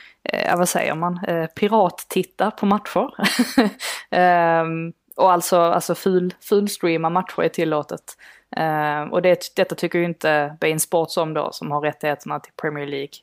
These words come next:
eh, och, eh, har sitt huvudkontor i, i Doha. Det är bara lite i, kort sammanfattat så är det där liksom själva,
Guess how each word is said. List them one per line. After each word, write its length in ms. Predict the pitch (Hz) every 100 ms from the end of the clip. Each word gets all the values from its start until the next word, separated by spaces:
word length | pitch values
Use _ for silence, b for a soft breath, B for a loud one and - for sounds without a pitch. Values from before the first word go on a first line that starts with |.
| _ _ _ -
eh, 560 | 143 139 147 - - -
och, 260 | 156 - _ - - _ 302
eh, 280 | 156 - 147
har 120 | 151
sitt 200 | 160 165
huvudkontor 760 | 160 151 156 147 151 156 160
i, 160 | 151 -
i 100 | 165
Doha. 440 | 151 160 - - - _ _
Det 100 | 180
är 40 | 175
bara 180 | 170 156
lite 320 | 151 - 156
i, 260 | 151 143 - _ _
kort 260 | - 262 -
sammanfattat 720 | 202 175 151 - - 135 -
så 80 | 160
är 100 | 156
det 80 | 160
där 240 | 160 143
liksom 280 | 143 - 156
själva, 420 | 151 147 147